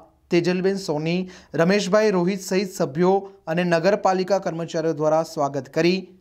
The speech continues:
ઉપસ્થિત ભાજપના શહેર પ્રમુખ ડોક્ટર સંદીપ શાહ, મહામંત્રી બિરેનભાઈ શાહ, અમિતભાઈ સોલંકી તેમજ ડોક્ટર બી જે બ્રહ્મભટ્ટની ઉપસ્થિતિમાં શાળાની બાળાઓના હસ્તે લીલી ઝંડી દેખાડી રથને આગળ ધપાવવામાં આવ્યો હતો.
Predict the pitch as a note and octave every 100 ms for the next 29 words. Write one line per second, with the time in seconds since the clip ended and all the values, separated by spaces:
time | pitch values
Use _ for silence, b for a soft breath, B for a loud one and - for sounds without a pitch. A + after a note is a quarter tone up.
0 | _ F3+ F3 G#3+ G#3+ A3+ E3 F3 F#3+ F3+
1 | G3+ G3 F3+ F3 F3 F3 F3 D3+ C#3+ D#3+
2 | D#3 D3 D3 C#3+ - D3+ D3+ F3 B B
3 | B - E3+ G#3 A3 G#3 A3+ F#3+ F#3+ F#3
4 | F#3+ F#3 F#3 D#3+ F3 F3 B - D#3+ F3
5 | E3+ F3+ F3+ D#3 E3 E3 F#3 F3+ E3 D#3+
6 | C#3+ D3 D3 D#3+ D3+ D3+ C#3 C#3+ D3+ D#3
7 | D3+ C3+ C#3+ C#3 D3 D#3 F3 F3+ F#3+ B
8 | B B B - G#3+ F#3+ G#3+ B3 G#3 F#3
9 | G3 G#3 G3+ E3+ - G3 E3+ E3+ D3+ E3
10 | D3+ F3 D#3 D3 D#3+ E3 F3+ F#3 B B
11 | D3 D#3+ F#3+ G3+ B3+ C4 F3 F3 G3+ D#3
12 | D3 C#3 C3+ F3 E3 B2 A#2+ B2